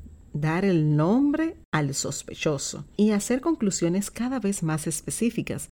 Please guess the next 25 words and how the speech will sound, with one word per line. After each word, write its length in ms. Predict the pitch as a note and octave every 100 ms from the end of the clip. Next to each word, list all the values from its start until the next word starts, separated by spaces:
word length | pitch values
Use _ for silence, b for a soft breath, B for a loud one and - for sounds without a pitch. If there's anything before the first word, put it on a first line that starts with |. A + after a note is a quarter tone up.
| _
Pero 240 | - F#3 F3+
si 180 | G3+
viste 360 | F3 A#3 - E4
el 80 | G#3+
episodio 500 | D3+ D#3 D#3+ D#3+ E3+
anterior 540 | E3 F3 E3+ E3 F3
de 180 | D#3+ C#3+
este 220 | C#3+ -
podcast, 480 | - C#3+ - D#3+ -
recordarás 920 | G3 F#3+ F3 D#3 D3 E3+ D3+ E3+ - b b -
que 120 | G3
la 140 | D#3+
base 400 | D3 E3+ A3+ C#4+
de 100 | A#3
un 200 | E3+ F3+
diagnóstico 920 | G3 E3 D3+ D3+ E3+ - - - D#3+ B B
está 380 | D3+ - G3 G#3
en 100 | G#3
la 100 | D3
historia 540 | C#3+ - F#3 G3+ G#3
clínica 560 | A#3+ C#4+ D#4 D#4+ D#4 D4 -
y 120 | D#3+
el 120 | D3
examen 720 | C#3+ - - E3+ D#3 D3+ D3+
físico, 640 | D3 D3 - D3 - C#3+